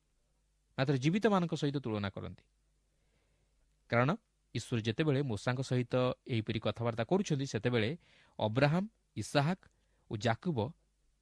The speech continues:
ଶାରୀରିକ ଭାବେ ମୃତ୍ୟୁବରଣ କରିସାରିଥିଲେ। ମାତ୍ର ସେମାନେ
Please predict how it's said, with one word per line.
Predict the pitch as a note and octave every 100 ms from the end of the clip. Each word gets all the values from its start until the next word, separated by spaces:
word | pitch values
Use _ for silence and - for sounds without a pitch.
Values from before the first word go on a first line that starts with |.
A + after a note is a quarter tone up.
| _
ଶାରୀରିକ | - A#2+ C#3+ F#3+ F#3+
ଭାବେ | A#2+ A2+
ମୃତ୍ୟୁବରଣ | D3+ B2+ - C#3 D3 D3+
କରିସାରିଥିଲେ। | E3 G3 A#2 F#2 F#2+ - _ _ _ _ _ _ _ _ -
ମାତ୍ର | C3+ D3
ସେମାନେ | - F3+ C#3+